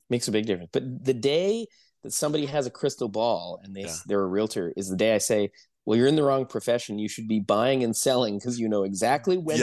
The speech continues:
Speaker 2: Yes.
Speaker 1: buy and exactly
Speaker 2: <laughs> Yeah,
Speaker 1: when to sell."
Speaker 2: exactly, exactly,
Speaker 1: Uh,
Speaker 2: exactly. Um, okay. I, I am very excited about this, and I'm not, I'm not even sure where to start, but I promised our listeners that we were gonna introduce them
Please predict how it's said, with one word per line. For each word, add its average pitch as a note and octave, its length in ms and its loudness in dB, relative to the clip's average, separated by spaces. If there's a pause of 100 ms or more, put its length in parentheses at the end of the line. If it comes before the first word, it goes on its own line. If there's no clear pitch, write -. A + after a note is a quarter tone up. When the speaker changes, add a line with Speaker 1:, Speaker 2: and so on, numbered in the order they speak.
Speaker 2:
Yes. B2+ 120 0
Speaker 1:
buy C3+ 280 2
and C3 100 -6
exactly C#3 500 -2
Speaker 2:
<laughs> A2+ 60 -2
Yeah, A2 140 -2
Speaker 1:
when C#3+ 160 -8
to A2+ 160 0
sell." B2+ 280 2
Speaker 2:
exactly, E2 340 -8
exactly, G2+ 680 -2
Speaker 1:
Uh, G#3 100 2
Speaker 2:
exactly. F#3 420 0 (420)
Um, D#3+ 260 4 (100)
okay. G#3+ 380 2 (640)
I, D#3+ 260 4
I D#3+ 220 6
am G3+ 140 0
very E3+ 220 2
excited D#3 320 0
about B2+ 240 -6
this, - 460 -6
and A2 500 -4
I'm C#3 220 -4
not, B2 160 -4
I'm G#3 140 -6
not E3+ 120 -6
even A#2+ 140 -12
sure D3 240 -8
where D3 240 -8
to D#3 80 -8
start, - 520 -2 (120)
but G#2 180 0
I G2+ 140 -2
promised C#3+ 580 -2
our E3 120 -4
listeners C#3+ 500 -4
that A#2 120 -6
we A2+ 120 -8
were G#2 60 -8
gonna G2+ 160 -4
introduce C3 600 -4
them A#2+ 280 -2